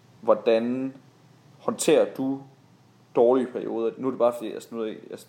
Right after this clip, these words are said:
det er ikke fordi, jeg spørger til råd eller noget, men det er bare sådan for at høre, øh, fordi det er relevant for mig selv nu, og jeg går og bruger, jeg har sådan nogle værktøjer, jeg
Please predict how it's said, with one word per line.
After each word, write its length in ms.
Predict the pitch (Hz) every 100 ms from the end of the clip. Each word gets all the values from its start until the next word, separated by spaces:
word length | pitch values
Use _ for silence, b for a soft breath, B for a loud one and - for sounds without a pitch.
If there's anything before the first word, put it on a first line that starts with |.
| 101
det 440 | 78 - - -
er 40 | 113
ikke 100 | 113
fordi, 80 |
jeg 80 | 107
spørger 140 | 101 101
til 80 |
råd 200 | 104 123
eller 120 | 104 90
noget, 140 | 101
men 60 | 98
det 60 |
er 80 | 113
bare 100 | 110
sådan 100 | 113
for 100 | 110
at 60 | 104
høre, 340 | 117 120 135 - B B B B B B B -
øh, 440 | 117 107 87 82
fordi 140 | - 110
det 80 | 101
er 20 |
relevant 220 | 104 117
for 60 | 104
mig 60 | 101
selv 200 | 151 120
nu, 180 | 110 95
og 60 |
jeg 80 | 98
går 200 | 113 101 87
og 60 |
bruger, 180 | - 110
jeg 100 | 104
har 80 | 131
sådan 140 | 120 104
nogle 120 | 113
værktøjer, 600 | 131 - 113 95 90 101
jeg 80 | -